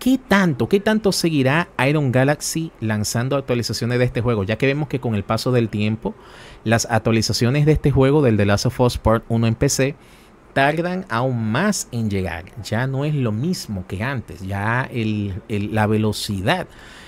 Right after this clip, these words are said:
de las actualiza-, de las actualizaciones de este juego, perdón, sigue bajando.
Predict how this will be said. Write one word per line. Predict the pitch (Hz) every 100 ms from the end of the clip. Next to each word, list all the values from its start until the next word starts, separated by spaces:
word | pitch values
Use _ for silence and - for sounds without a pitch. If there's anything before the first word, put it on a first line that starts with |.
| -
de | - 113
las | 113
actualiza-, | 113 - 107 101 107 110
de | 110 107
las | 107
actualizaciones | 107 113 104 101 101 135 143
de |
este | 135 127
juego, | 120 135
perdón, | 143 101 104 156 - - - - - - - - - -
sigue | - - 147 147
bajando. | 113 110 123 98 85